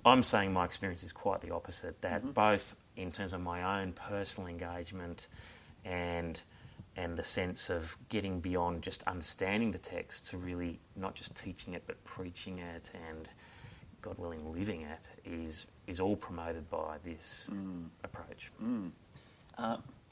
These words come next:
Speaker 2: I'm just, just thinking, say someone's listening, watching us now, and they're thinking, "Okay,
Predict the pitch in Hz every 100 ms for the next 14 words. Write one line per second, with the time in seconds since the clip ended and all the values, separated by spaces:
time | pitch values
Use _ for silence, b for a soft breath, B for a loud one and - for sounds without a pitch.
0 | - - - - - - - - - -
1 | - - - - 226 - 202 - - -
2 | - - - - - - - - - -
3 | - - 127 123 - 113 107 95 - 123
4 | - 92 90 87 87 - 92 87 - 87
5 | 85 82 - 101 90 - 90 90 - 113
6 | - 85 82